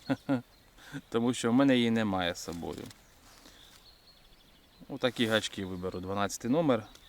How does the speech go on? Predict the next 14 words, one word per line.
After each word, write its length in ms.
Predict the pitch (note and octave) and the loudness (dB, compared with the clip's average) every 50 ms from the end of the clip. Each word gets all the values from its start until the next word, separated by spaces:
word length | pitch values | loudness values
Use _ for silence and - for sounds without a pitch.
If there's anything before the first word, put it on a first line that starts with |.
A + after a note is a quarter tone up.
| - - - | -20 -20 -16
буду 280 | - G#2+ G#2 A2 A2 G#2+ | -14 -8 -4 -2 -2 -2
ж 60 | G2+ | 0
ловити 300 | G2+ G2 G2+ G2+ - - | 0 0 0 -2 -2 -2
на 100 | G#2+ G#2+ | -2 -2
пінку. 420 | A2 - D#3+ D#3+ D3+ C3+ - B2+ A#2 - - - - - - - - - - - - - - - - - - - | -2 0 0 0 0 0 -2 -6 -6 -8 -12 -18 -20 -20 -20 -20 -20 -20 -20 -20 -20 -20 -20 -20 -20 -20 -16 -6
Місця 520 | - A2+ B2+ B2 - - - C3 A2 G2 G2 F#2 - - - - - - - - - - - - - - - - - - - - - - - - - - - - - - - - - - - - - - - - - - - - | 0 0 0 0 0 2 4 6 6 6 4 -2 -8 -14 -16 -18 -20 -20 -20 -20 -20 -20 -20 -18 -18 -18 -18 -18 -20 -20 -20 -20 -20 -20 -20 -20 -20 -20 -20 -20 -20 -20 -20 -20 -20 -20 -20 -20 -20 -20 -18 -16 -14 -12 -10 -6
старі. 540 | - - - - E3 D#3+ E3+ F3+ F#3+ G3 F#3+ F3+ - - - - - - - - - - - - - - - - - - - - - - - - - - - - - - - - - - - - - - - - - - - - - - - - - - - - - - - - - - - - - - - - - - - - - - - - - - - - | -6 -6 4 8 12 12 12 12 10 6 2 0 -4 -10 -12 -12 -12 -12 -12 -16 -16 -16 -16 -16 -8 -8 -8 -8 -8 -14 -14 -18 -18 -20 -20 -20 -16 -16 -16 -16 -18 -20 -20 -20 -20 -20 -18 -16 -16 -16 -16 -18 -16 -16 -16 -16 -16 -18 -20 -20 -20 -20 -20 -18 -16 -14 -14 -14 -14 -14 -14 -14 -14 -14 -16 -16 -14 -14 -14 -14 -14 -16 -16 -16 -16 -20 -12 -2
А 60 | - | 2
як 240 | D3 G3 A#3+ A#3+ - | 6 8 8 8 8
вийшов 320 | F#3+ A3+ A3+ - - F#3+ D#3 | 6 4 4 6 6 4 6
такий 320 | E3+ D#3+ - - E3+ E3 | 6 4 4 6 8 8
облом 300 | E3 D3+ C#3+ E3 E3+ D#3 | 8 8 8 6 6 6
з 60 | - | 4
прикормкою? 800 | - - D3+ C3 - - G#2 F#2+ F#2+ F2+ - F#2 F2 F2+ F2+ | 2 0 0 0 2 0 0 0 0 0 -2 -2 -2 -2 -4